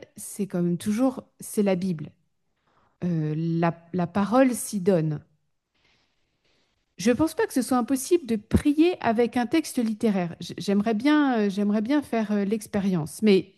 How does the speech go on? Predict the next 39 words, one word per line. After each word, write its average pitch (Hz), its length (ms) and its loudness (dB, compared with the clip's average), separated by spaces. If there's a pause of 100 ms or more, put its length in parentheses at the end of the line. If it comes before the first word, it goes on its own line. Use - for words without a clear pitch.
il 220 100 -6
faut 277 120 -2
quand 269 140 0
même 277 180 6
pas 262 140 0
mal 247 200 0
de 214 100 2
médiation 202 540 2
et 208 200 2
j'allais 196 180 0
dire, 214 160 -4
il 214 80 -2
faut 208 140 -4
pas 233 320 2
mélanger 226 720 4
les 196 120 -2
choses. - 380 -8 (960)
Mais, 196 400 4 (340)
euh, 170 600 0
François 311 600 0 (220)
parle 226 300 -2
du 214 140 -2
fait 254 220 0
que 208 100 -2
la 180 120 0
lec-, 190 220 -2 (240)
la 170 140 -2
lecture, 277 560 -2 (580)
c'est 247 360 -2
un 190 140 4
gymnase 294 840 6
du 202 120 -8
discernement. 202 720 0 (360)
C'est-à-dire 208 500 -2
que 247 100 -2
c'est 220 160 -2
pas 294 340 2
le 214 180 4
lieu 226 500 4